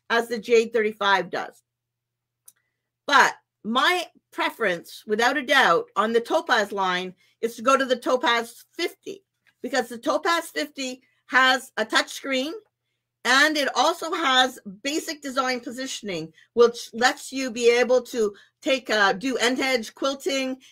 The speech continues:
and to do larger embroideries and have them all lined up. I think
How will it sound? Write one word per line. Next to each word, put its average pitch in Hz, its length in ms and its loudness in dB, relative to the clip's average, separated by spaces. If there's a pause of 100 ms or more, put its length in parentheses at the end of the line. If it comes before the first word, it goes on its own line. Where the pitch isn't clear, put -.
(180)
and 226 320 2
to 226 100 -14
do 254 180 -4
larger 240 440 0
embroideries 226 580 0
and 233 80 -6
have 214 220 0
them 214 120 -4
all 202 160 0
lined 190 380 0
up. - 180 -2 (2000)
I 214 80 2
think 320 400 -4